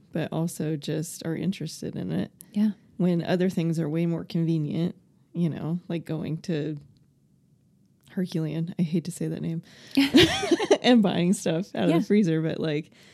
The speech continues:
Speaker 1: you know, with a personal chef, you have to pre-order, you have to invest your time, you have to think ahead. And some people just don't do that.
Speaker 2: Yeah.
Speaker 1: So I just, I cherish every client I have who makes the time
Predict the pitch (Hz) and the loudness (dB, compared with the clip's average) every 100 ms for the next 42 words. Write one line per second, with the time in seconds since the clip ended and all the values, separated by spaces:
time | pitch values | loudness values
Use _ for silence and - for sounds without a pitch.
0 | - - - 302 196 180 214 214 262 240 | -20 -20 -2 2 4 4 4 4 4 4
1 | 175 190 214 202 - 175 170 - 180 165 | 2 0 2 0 0 -2 -2 0 2 2
2 | 156 156 170 156 160 170 156 156 180 - | 2 2 0 0 -2 0 2 0 -2 -4
3 | 156 - 160 156 170 151 - 165 151 156 | -8 -2 -2 0 0 -2 -4 -4 -2 -2
4 | 175 165 147 175 - - - - - _ | 0 0 0 -4 -10 -20 -20 -20 -20 _
5 | - 170 165 - 175 180 190 208 190 180 | -2 0 0 0 2 2 0 -2 -4 -4
6 | 185 165 - _ - 262 269 - - _ | -2 -2 -2 _ -4 -2 -2 -6 -12 _
7 | 226 226 - _ _ - 196 165 156 151 | -2 -2 -4 _ _ -4 0 2 2 -2
8 | 175 - _ - 170 165 175 170 - - | -6 -16 _ 0 2 2 0 -2 -4 -12
9 | - 160 - 175 175 151 - - 156 147 | -4 -4 -2 -2 0 -2 -4 -4 -2 -2
10 | 143 - 151 147 - 151 156 156 170 - | -4 -4 -2 -2 -2 -2 0 -2 -6 -6
11 | 202 151 180 175 - - 165 170 147 - | -6 -4 -2 -4 -6 -8 -4 -2 -2 -4
12 | 180 | -4